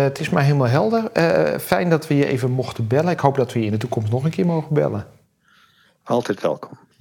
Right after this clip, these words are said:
Speaker 1: Nou, ja. Wat heb jij, eh, eh, opgestoken?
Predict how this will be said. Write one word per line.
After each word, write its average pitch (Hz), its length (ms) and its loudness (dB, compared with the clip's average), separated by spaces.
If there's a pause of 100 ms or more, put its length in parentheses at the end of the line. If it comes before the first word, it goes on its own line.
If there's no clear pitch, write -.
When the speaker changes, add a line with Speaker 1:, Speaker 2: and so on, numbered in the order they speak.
(840)
Speaker 1:
Nou, 208 360 4 (240)
ja. 170 320 2 (720)
Wat 151 140 2
heb 165 120 -2
jij, 180 220 0
eh, 160 640 2
eh, - 120 -4
opgestoken? 208 600 -2